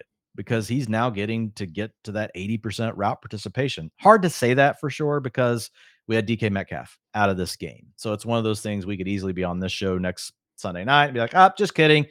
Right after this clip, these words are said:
D K Metcalf, ninety-five route participation. J S N's at sixty-five percent." Like, that could totally happen. But just something that caught my eye with it.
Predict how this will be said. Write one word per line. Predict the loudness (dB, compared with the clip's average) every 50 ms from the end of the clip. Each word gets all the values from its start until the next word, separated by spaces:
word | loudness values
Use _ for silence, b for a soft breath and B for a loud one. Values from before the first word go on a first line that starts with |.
| B B B B -2
D | 0 2
K | 4 4 4
Metcalf, | 6 4 2 2 2 0 0 0 0
ninety-five | -2 -2 0 0 0 0 0 0 0
route | 0 -2 -2 -4
participation. | _ -12 -12 -12 -8 -6 -4 -4 -4 -6 -6
J | -4 -2 -2
S | -2 -2 -4 -8
N's | -8 -8
at | -10 -12
sixty-five | -12 -12 -12 -10 -10 -10 -6 -4 -4 -4 -6 -8
percent." | -12 -12 -10 -10 -8 -8
Like, | -8 -10 -10 b b b b b _ _ _ 2
that | 2 2 2
could | 2 0 0
totally | 0 0 2 0 0 0
happen. | 2 0 0 0 0 -2 -2 -4 -8 _ _ _ _ -4
But | 2 4
just | 4 6 6
something | 6 4 4 2 0
that | -2 0
caught | 0 0 0 2
my | 0 0 0
eye | 0 0 0 -2 -2 -4 -6 -8
with | -6 -4 -2 0 0
it. | -2 -2